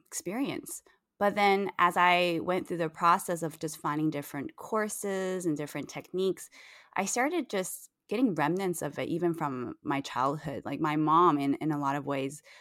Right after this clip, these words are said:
was spiritual <laughs> in her own right. So there were a lot of things that kind of r-,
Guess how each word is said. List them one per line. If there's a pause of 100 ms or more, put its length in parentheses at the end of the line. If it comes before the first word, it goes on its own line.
(140)
was
spiritual
<laughs>
in
her
own
right.
So (300)
there
were
a
lot
of
things
that
kind
of (800)
r-,